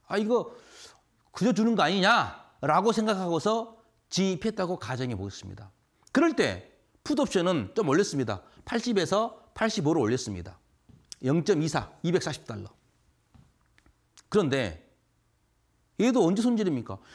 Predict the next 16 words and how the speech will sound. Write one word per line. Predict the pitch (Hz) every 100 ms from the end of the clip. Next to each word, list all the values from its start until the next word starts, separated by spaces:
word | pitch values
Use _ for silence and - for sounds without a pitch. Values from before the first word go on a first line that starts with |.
| - -
삼월 | - 311 320 320 202
이 | 262 277
일 | 269
날 | 233
진입했는데 | 175 208 175 113 98 - -
곧바로 | - 233 - 294 240
삼월 | - 294 262
사 | - 285
일 |
날 | 262
손절이에요. | 196 196 151 98 92 _
이, | 160 165 - -
그다음, | - 202 220 202 - -
다다음 | - 156 247 190
날. | 117 87 - _ _ _ _ _ _ _ _ _ _ _ _ _
왜? | 208 226 113 - -